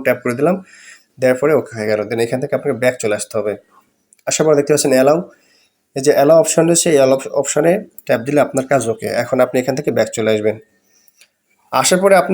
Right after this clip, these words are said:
যেটা করণীয় সেটা হচ্ছে আপনি এখানে দেখতে পাচ্ছেন যে, যে অ্যাপসটি আপনি ইনস্টল দিলেন তার আইকনটি এখানে সবসময় শো করবে। এই আইকনে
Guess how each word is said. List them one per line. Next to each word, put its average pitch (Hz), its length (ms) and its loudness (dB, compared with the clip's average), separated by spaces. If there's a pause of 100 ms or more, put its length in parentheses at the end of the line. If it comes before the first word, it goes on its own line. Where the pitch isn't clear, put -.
যেটা 180 200 2
করণীয় 147 340 4
সেটা 147 180 0
হচ্ছে 151 200 2
আপনি 151 200 0
এখানে 156 240 4
দেখতে 135 220 -2
পাচ্ছেন 135 240 0 (100)
যে, 127 100 2 (640)
যে 135 120 0 (1400)
অ্যাপসটি 139 360 2
আপনি 151 100 0 (100)
ইনস্টল 143 300 0
দিলেন 156 220 0
তার 135 180 4
আইকনটি 135 360 -2
এখানে 143 260 0
সবসময় 147 380 -2
শো 127 80 -4 (100)
করবে। 113 220 -4 (640)
এই 165 80 6 (120)
আইকনে 170 280 2